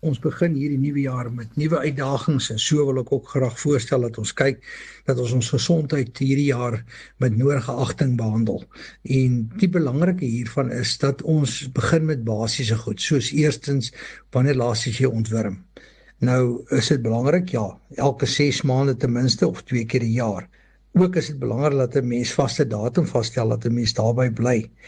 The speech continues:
En as jy dit nie sou doen nie, dan het jy die probleem dat jy sistemiese ander siektes kan ontwikkel.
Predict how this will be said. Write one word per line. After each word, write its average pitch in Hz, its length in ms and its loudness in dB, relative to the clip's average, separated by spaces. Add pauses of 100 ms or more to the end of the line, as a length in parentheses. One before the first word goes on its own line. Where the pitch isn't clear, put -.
En 180 340 4
as 180 220 2
jy 208 80 2
dit 170 200 0
nie 175 140 6
sou 151 280 2
doen 117 180 -6
nie, 120 200 -4 (360)
dan 131 260 2
het 123 200 0
jy 165 80 6
die 156 100 2
probleem 139 360 0
dat 123 160 0
jy 135 100 2
sistemiese 135 1000 2
ander 151 180 4
siektes 117 440 0
kan 113 200 0
ontwikkel. 107 460 -2